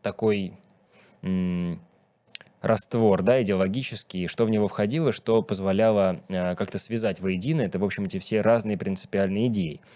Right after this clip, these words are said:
Ну, с одной стороны, да, мы уже сказали, что опора на крестьянские массы, то есть это логично для Китая.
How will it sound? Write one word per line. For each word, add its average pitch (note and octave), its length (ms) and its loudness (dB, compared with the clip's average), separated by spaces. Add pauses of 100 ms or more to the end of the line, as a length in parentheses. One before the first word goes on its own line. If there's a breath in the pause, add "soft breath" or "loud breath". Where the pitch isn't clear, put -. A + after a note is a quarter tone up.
(260 loud breath)
Ну, A2+ 80 -4
с - 80 -6
одной E3+ 180 4
стороны, C#3 280 0
да, A2 180 6
мы G2 120 0
уже G2+ 100 0
сказали, G#2+ 320 0
что G#2+ 200 2
опора G#2 280 4
на G2 100 0
крестьянские G#2 600 -2
массы, F3+ 400 0
то F2+ 140 -4
есть E2 160 -4
это F#2+ 120 -2
логично G#2 440 0
для E2+ 140 -4
Китая. D#2 480 -4